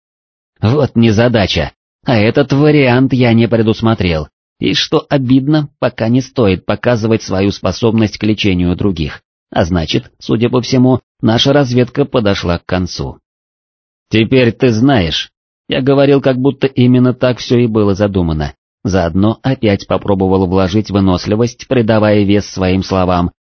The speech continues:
и на этот раз все сработало. Прекрасно. Заодно разобрался, как и у такого типа магов работает магическое сопротивление.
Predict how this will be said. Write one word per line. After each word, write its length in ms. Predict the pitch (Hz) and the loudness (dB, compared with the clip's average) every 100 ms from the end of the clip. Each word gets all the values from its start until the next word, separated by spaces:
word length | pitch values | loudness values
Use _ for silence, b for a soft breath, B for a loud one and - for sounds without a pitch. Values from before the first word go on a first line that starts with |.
| _ | _
и 120 | - 107 | 0 2
на 200 | 98 95 | 2 2
этот 220 | 104 95 | 0 0
раз 300 | 98 92 - | -2 -2 -10
все 220 | - 90 | -6 -4
сработало. 640 | 85 90 87 80 73 69 - _ _ _ _ _ _ _ - | -2 -2 -2 -2 -4 -8 -10 _ _ _ _ _ _ _ -4
Прекрасно. 920 | 156 147 104 87 73 - 73 60 - _ _ _ | -2 0 0 0 -2 -4 -8 -8 -10 _ _ _
Заодно 500 | 85 117 139 151 160 | 0 2 2 2 2
разобрался, 720 | 151 120 127 127 143 135 143 127 | 2 2 2 2 2 0 -2 -2
как 280 | 131 123 - | -2 -4 0
и 140 | 127 | 2
у 140 | 123 123 | 2 0
такого 480 | 120 - 135 131 | -2 0 0 0
типа 280 | 123 131 127 | 0 -2 0
магов 440 | 127 101 85 87 101 | 0 0 0 -2 -2
работает 600 | 95 90 110 110 107 101 | -2 0 0 2 0 0
магическое 640 | 95 90 90 87 92 87 | -2 -2 -6 -6 -2 -2
сопротивление. 880 | 92 - 90 92 87 80 71 64 | -2 -4 -4 -4 -2 -4 -4 -10